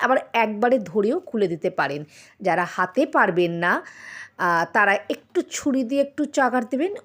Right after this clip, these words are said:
উঠে যাবে। যারা নতুন গৃহিণী, যারা নতুন তালের বড়া করছেন, তাদের জন্য এই টিপসটা, পুরনোদের জন্য কিন্তু নয়। কেননা তালের বড়া করা একটা ভীষণ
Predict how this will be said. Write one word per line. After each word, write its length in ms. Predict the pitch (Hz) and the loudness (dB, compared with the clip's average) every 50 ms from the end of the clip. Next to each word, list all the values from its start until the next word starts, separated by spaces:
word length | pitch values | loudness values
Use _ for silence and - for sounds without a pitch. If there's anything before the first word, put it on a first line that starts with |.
| _ _ _ | _ _ _
উঠে 260 | 277 262 - - 240 | -4 -4 0 0 0
যাবে। 380 | - - 160 135 135 151 160 151 - _ _ _ | 2 2 0 -2 -2 -6 -8 -10 -12 _ _ _
যারা 200 | - 220 233 240 | 2 4 4 4
নতুন 440 | 240 240 247 254 254 285 285 277 262 | 4 4 2 4 4 2 2 2 2
গৃহিণী, 480 | 202 226 247 185 233 233 220 240 247 247 - - - - - _ - | 2 2 0 2 2 2 2 0 -2 -4 -10 -18 -20 -20 -20 _ 2
যারা 180 | 269 247 254 | 4 4 6
নতুন 460 | 240 240 254 269 269 302 320 359 349 | 6 6 4 4 4 4 4 4 4
তালের 320 | - 320 247 226 226 226 214 | 4 4 4 6 6 6 6
বড়া 260 | 202 220 220 220 220 | 6 6 4 4 4
করছেন, 680 | 214 - - 269 277 277 277 - - 285 294 302 311 294 - _ _ | 2 0 0 0 0 0 -2 -6 -4 -4 -4 -4 -6 -10 -16 _ _
তাদের 320 | 254 233 214 214 233 196 | 0 2 4 4 2 2
জন্য 240 | 165 202 208 190 196 | 4 2 2 2 2
এই 220 | - - 175 165 | -2 0 -2 -2
টিপসটা, 500 | 160 - - 160 151 - - - - 151 | -2 -2 -4 -4 -4 -4 -6 -6 -4 -6
পুরনোদের 840 | 175 - _ _ - 285 277 277 262 247 240 196 175 202 185 165 156 147 | -6 -6 _ _ -4 0 0 2 2 2 2 2 4 2 0 0 -2 -4
জন্য 300 | 185 175 170 175 190 185 | -4 -4 -4 -6 -8 -8
কিন্তু 320 | - 226 208 226 349 392 | -8 -10 -4 0 0 0
নয়। 420 | 320 254 226 220 185 135 123 95 - - _ - - - - - - _ _ _ _ _ _ _ _ _ _ _ _ _ | 0 2 2 4 4 2 0 -4 -10 -16 _ -20 -20 -20 -20 -20 -20 _ _ _ _ _ _ _ _ _ _ _ _ _
কেননা 180 | - 202 208 220 | -2 0 0 0
তালের 540 | - - - - 196 170 180 196 226 247 262 | -2 -4 -2 2 2 4 4 4 4 4 4
বড়া 260 | 226 262 254 262 262 | 4 4 4 4 2
করা 460 | 262 - - - 180 185 175 180 240 - - - - - - - - - _ - | 0 -2 0 2 4 4 4 2 0 -2 -8 -14 -16 -16 -16 -18 -18 -20 _ -14
একটা 200 | - - 285 233 - - | -8 -4 -4 -4 -4 0
ভীষণ 720 | - 233 226 - - - - - 277 285 294 302 302 302 | 0 2 2 2 2 0 2 4 6 6 6 6 6 2